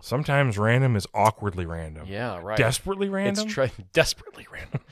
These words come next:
Speaker 2: It's trying to tell us something, Matt. We're just not, we're
Speaker 1: We're
Speaker 2: not
Speaker 1: not s-,
Speaker 2: wise enough
Speaker 1: we're not
Speaker 2: yet
Speaker 1: seeing it, yeah.
Speaker 2: to, uh, to put it all together.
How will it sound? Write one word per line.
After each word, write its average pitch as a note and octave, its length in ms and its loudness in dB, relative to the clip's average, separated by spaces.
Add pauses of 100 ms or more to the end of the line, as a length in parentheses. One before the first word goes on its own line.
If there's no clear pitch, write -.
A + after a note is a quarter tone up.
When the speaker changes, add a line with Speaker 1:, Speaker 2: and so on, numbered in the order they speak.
(200)
Speaker 2:
It's A#2+ 120 -8
trying C3+ 220 0
to A#2 40 -6
tell C3+ 180 0
us E3+ 100 -4
something, - 280 -12
Matt. G1+ 180 -10 (320)
We're G#2+ 120 -10
just G2+ 200 -12
not, G#2+ 200 0 (400)
we're C3+ 80 0
Speaker 1:
We're - 60 6
Speaker 2:
not - 20 10
Speaker 1:
not D3 140 8
s-, C3 40 4
Speaker 2:
wise D3 300 10
enough A2 180 0
Speaker 1:
we're C3+ 60 4
not B2 80 4
Speaker 2:
yet F2+ 80 0
Speaker 1:
seeing A#2 340 2
it, F2 200 -6
yeah. F2+ 120 -8
Speaker 2:
to, G2+ 380 -4
uh, G2 180 0
to - 120 -14
put G#2+ 120 -4
it G2+ 60 -2
all G2 120 -2
together. F#2 360 -10